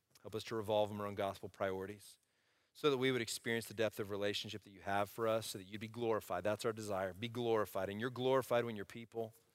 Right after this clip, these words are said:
have these kinds of relationships where we say, "I, I yearn for you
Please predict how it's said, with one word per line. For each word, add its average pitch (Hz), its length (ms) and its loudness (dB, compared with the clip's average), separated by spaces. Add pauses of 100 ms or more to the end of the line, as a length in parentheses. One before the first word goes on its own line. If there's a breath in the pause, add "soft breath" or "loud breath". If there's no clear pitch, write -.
(460 soft breath)
have 107 220 4
these 117 200 -2
kinds 117 520 0
of 98 100 -6
relationships 101 640 0
where 98 100 -4
we 107 120 -6
say, 101 340 2
"I, 101 300 2 (800 soft breath)
I 117 100 6
yearn 117 540 4
for 110 140 -4
you 92 240 -6